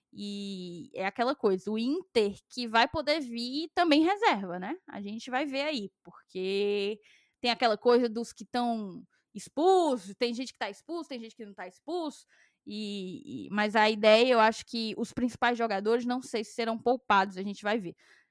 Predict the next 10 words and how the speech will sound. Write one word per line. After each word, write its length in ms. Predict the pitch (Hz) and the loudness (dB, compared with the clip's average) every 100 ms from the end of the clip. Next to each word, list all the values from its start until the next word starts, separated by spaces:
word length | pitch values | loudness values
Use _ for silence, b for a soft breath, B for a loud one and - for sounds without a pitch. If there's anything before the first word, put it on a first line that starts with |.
| _ | _
Thiago 240 | - 220 | -4 -2
Galhardo 540 | 262 208 185 226 262 214 | -2 -2 0 -2 -2 -8
não 180 | 220 240 | -8 -4
jogou 400 | 226 208 190 185 | -4 -4 -4 -4
hoje, 280 | 247 285 | -4 -4
eu 40 | 220 | -8
não 140 | 202 | -10
sei 220 | 214 226 | -6 -6
se 180 | 220 240 | -6 -8
entrou 480 | 220 - 202 220 339 | -10 -8 -4 -4 -6